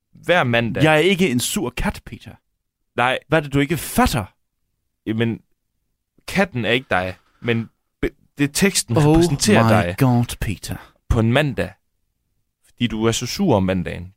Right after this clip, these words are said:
Speaker 1: Du
Speaker 2: Nej,
Speaker 1: er, du er
Speaker 2: Peter.
Speaker 1: lidt mere irritabel på en mandag.
Speaker 2: Peter, jeg tror, du har
Speaker 1: Ligesom
Speaker 2: helt,
Speaker 1: mange andre
Speaker 2: jeg tror
Speaker 1: er.
Speaker 2: ikke, du har,
Speaker 1: Og det
Speaker 2: øh,
Speaker 1: sjove er, at mange kan relatere til det her, fordi folk ikke kan lide mandage.
Speaker 2: Jeg tror ikke, du har forstået po-, po-, the point of memes, Peter.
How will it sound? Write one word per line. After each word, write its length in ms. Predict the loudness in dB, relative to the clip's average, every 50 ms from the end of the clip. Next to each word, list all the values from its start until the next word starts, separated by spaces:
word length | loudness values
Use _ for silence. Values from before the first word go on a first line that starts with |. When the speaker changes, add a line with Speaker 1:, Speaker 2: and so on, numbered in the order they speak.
| -6
Speaker 1:
Du 60 | -2
Speaker 2:
Nej, 140 | 2 2 2
Speaker 1:
er, 140 | 2 0 -2 -4 0
du 100 | 2 2
er 60 | 4
Speaker 2:
Peter. 120 | 4 2
Speaker 1:
lidt 180 | 0 0 -4 -2
mere 200 | 0 0 2 2
irritabel 500 | 0 -2 -2 0 0 0 0 0 -2 -8
på 120 | -6 -4
en 100 | -4 -2
mandag. 320 | -2 -2 -2 -4 -6 -8 -10 _ _ _ _ -6
Speaker 2:
Peter, 240 | -4 -4 -2 -2 -2
jeg 200 | -2 -2 -4 -4
tror, 300 | -4 -4 -2 -2 -2 -2
du 120 | -2 -2
har 100 | 0 0
Speaker 1:
Ligesom 180 | 0 0 2 2
Speaker 2:
helt, 40 | 2
Speaker 1:
mange 200 | 2 2 2 0
andre 140 | 0 2 2
Speaker 2:
jeg 80 | 2 4
tror 180 | 4 4 4 4
Speaker 1:
er. 40 |
Speaker 2:
ikke, 180 | 4 2 2 2
du 120 | 2 4
har, 100 | 4 4
Speaker 1:
Og 140 | 4 2 -2 -6 -16 -16 -18 -16 _ -2
det 80 | 0 2
Speaker 2:
øh, 60 | 4
Speaker 1:
sjove 300 | 4 4 4 4 4 4
er, 60 | 4
at 120 | 2 0 0
mange 220 | -2 -2 -2 -2
kan 180 | -4 -6 -6 -6
relatere 360 | -6 -6 -6 -4 -2 -2 -2
til 120 | -2 -2
det 80 | -4 -4
her, 60 | -6
fordi 220 | -6 -6 -8 -8 -6
folk 260 | 0 0 0 0 -2 _ _ -8
ikke 160 | -8 -6 -4
kan 120 | -6 -4
lide 160 | -2 -2 2
mandage. 440 | 2 0 0 0 -2 -2 -2 -2 -4
Speaker 2:
Jeg 100 | -6 -4
tror 120 | 0 0 0
ikke, 100 | 2 2
du 60 | 2
har 60 | 2
forstået 480 | 2 0 -2 0 0 0 0 0 -4 -4 -2 -2
po-, 360 | -2 -2 _ _ -20 _ _ 0
po-, 360 | 0 0 0 -4 -8 -18 -10 -6
the 100 | -4 -2
point 380 | 0 0 0 2 0 0 -2 -2 -2
of 200 | -4 -4 -2 2
memes, 440 | 2 4 4 4 4 2 0 -4 -10
Peter. 320 | -16 -18 -16 -14 -14 -14